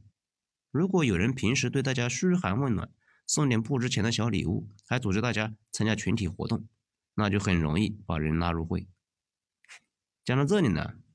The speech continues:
大家可能就纳闷：参加集体活动真的那么爽吗？那为什么我讨厌我们公司的任何团建呢？公司组团建主要是组织者就没准备让你爽啊，是为了让你提高点这个组织性，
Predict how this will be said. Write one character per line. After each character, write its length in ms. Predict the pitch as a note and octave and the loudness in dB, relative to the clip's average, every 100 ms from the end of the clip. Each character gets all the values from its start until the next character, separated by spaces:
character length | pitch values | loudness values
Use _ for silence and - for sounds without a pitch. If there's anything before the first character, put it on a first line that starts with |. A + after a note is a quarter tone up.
| _ _ _ | _ _ _
大 100 | B2+ | -4
家 60 | B2+ | -2
可 140 | B2 | 0
能 80 | E2 | 2
就 80 | F#2 | 2
纳 120 | F#2 | 2
闷： 200 | G#2 F#2+ - - _ _ _ _ _ _ _ | 0 -4 -8 -20 _ _ _ _ _ _ _
参 280 | - G#3+ A3 | 0 4 4
加 160 | G#3+ G#3+ | 4 2
集 180 | - | 0
体 140 | C3 G2+ | 0 -2
活 320 | G2+ C#2 D#2+ | -2 -4 -2
动 360 | C#3 C3+ A2 - - - | 0 0 -2 -6 -16 -4
真 140 | D#3+ | 0
的 60 | D#3 | 2
那 100 | E3+ | 2
么 100 | E3 | 0
爽 260 | D#3+ F2+ | -2 -2
吗？ 200 | D#2+ G#2 - - _ _ _ - | 0 -2 -6 -20 _ _ _ -4
那 120 | F#3 | 0
为 140 | G#3 | 2
什 100 | F3+ | 2
么 80 | E3 E3 | 2 0
我 40 | |
讨 200 | F3+ - | -2 0
厌 100 | A#2+ | 2
我 60 | B2+ | 2
们 80 | G#2 | 0
公 120 | C3 | 0
司 140 | C3 | -2
的 160 | B2+ B2 | 0 0
任 160 | D#3+ C#3 | 0 0
何 80 | |
团 180 | C#3+ E2 | 0 -2
建 220 | G#2 F3 | 0 0
呢？ 180 | A#2+ F2 - _ _ _ _ _ _ _ _ _ _ _ | 0 -4 -14 _ _ _ _ _ _ _ _ _ _ _
公 300 | - E3 F#3 | 0 4 4
司 220 | F3+ F3+ | 4 2
组 200 | E3 A2 | 2 0
团 260 | D#2+ E2+ D#2+ | 0 0 2
建 360 | C3+ B2+ - - - | 0 -2 -4 -12 -10
主 140 | - | -4
要 80 | F2+ | 0
是 140 | G2+ | 0
组 280 | G2 G#2+ F2+ | -2 0 2
织 140 | G#2+ | 0
者 260 | B2+ E2+ - | -2 -4 -6
就 100 | - | -2
没 220 | B2+ A#2 E3 | 0 2 2
准 160 | A2 | 2
备 80 | F#2 | 2
让 180 | D3+ A#2+ | 2 0
你 80 | C#3 | 0
爽 320 | - G2 - | 0 -2 -4
啊， 200 | - - _ _ | -8 -12 _ _
是 180 | - - | -4 2
为 100 | F#3 | 4
了 60 | F3+ | 4
让 180 | F#3 D3 | 4 2
你 80 | |
提 240 | G2+ - G#2 | 0 0 0
高 200 | C#3 C#3+ | 0 -2
点 320 | G2+ D#2+ D2 | 0 0 -2
这 80 | A#2+ | -4
个 60 | C3 | -4
组 180 | F#2 | -4
织 100 | - | -4
性， 300 | A2 E3 - | 0 0 -2